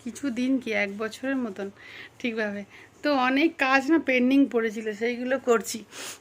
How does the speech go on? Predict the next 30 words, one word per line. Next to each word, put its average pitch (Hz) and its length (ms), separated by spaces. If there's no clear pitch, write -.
তারপরে 254 420
নিজেরও 269 440
একটু 254 260
আধটু 240 240
কাজ 226 260
থাকে, 233 240
সেইগুলো 226 460
করছি। 226 420
তারপরে 226 420
একটু 240 220
হাঁটাটা 226 480
চালু 214 300
করেছি, 220 460
সেটাও, 214 460
হুম, 254 260
তো 214 100
যার 98 280
জন্য। 190 260
বাকি 202 360
এমনি 359 240
শরীর 277 360
ঠিক 381 200
আছে, 190 260
এমনি 208 520
আমি 453 140
আস্তে 285 340
আস্তেই 359 340
কথা 196 260
বলি। 180 260
আমি, 226 240